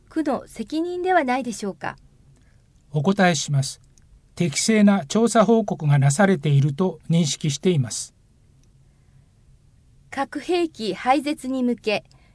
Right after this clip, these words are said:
Speaker 1: 歴史的好機生かした行動を。質問者は、鈴木信夫、共産。核兵器のない世界に向けた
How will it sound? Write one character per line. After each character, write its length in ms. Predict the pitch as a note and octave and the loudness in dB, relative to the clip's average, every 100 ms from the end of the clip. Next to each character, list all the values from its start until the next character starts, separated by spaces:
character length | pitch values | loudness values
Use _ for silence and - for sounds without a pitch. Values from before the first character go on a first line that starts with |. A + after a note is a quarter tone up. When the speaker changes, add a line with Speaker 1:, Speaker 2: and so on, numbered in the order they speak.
| _ | _
Speaker 1:
歴 300 | A#3 - D4+ | -2 0 -4
史 100 | - | -6
的 300 | - E4 - | -4 -4 -6
好 240 | - F4+ D#4+ | -2 -2 -2
機 180 | A#3 | -6
生 100 | G#3 | -8
か 180 | - B3 | -6 -6
し 100 | - | -6
た 180 | - G3 - | -8 -8 -6
行 240 | G#3+ A#3+ | -2 -2
動 220 | G#3 G3+ | 0 -2
を。 260 | F#3 F3 - _ _ _ _ _ _ _ | -2 -4 -6 _ _ _ _ _ _ _
質 220 | - - C#4 | -20 -6 -2
問 220 | C#4 C4+ | 0 0
者 180 | A#3 G3 | -2 -2
は、 220 | F#3 G3 _ _ _ | -2 -6 _ _ _
鈴 360 | - A#3+ A#3 D#4+ | -10 -6 -2 -2
木 140 | - | 0
信 120 | D4+ C#4 | -2 -2
夫、 440 | A#3 A#3+ A3+ G#3+ - _ _ _ | -2 -4 -2 -4 -8 _ _ _
共 240 | - C4+ A#3 | -2 -2 -2
産。 420 | - G#3 F#3+ D3+ _ _ _ _ _ _ _ _ _ _ _ _ _ _ _ _ _ _ | -6 -6 -6 -10 _ _ _ _ _ _ _ _ _ _ _ _ _ _ _ _ _ _
核 300 | - B3 C4+ | -4 -2 -2
兵 240 | C#4 F#4 E4 | -2 0 0
器 140 | D4 | -2
の 120 | C4+ | 0
な 160 | A#3+ C#4+ | 2 2
い 60 | D#4 | 0
世 180 | - D#4+ | -2 0
界 200 | C#4+ B3 | 0 2
に 100 | G#3 | -2
向 120 | G3 | -2
け 140 | G#3+ | -4
た 200 | G3+ F#3+ | -2 -2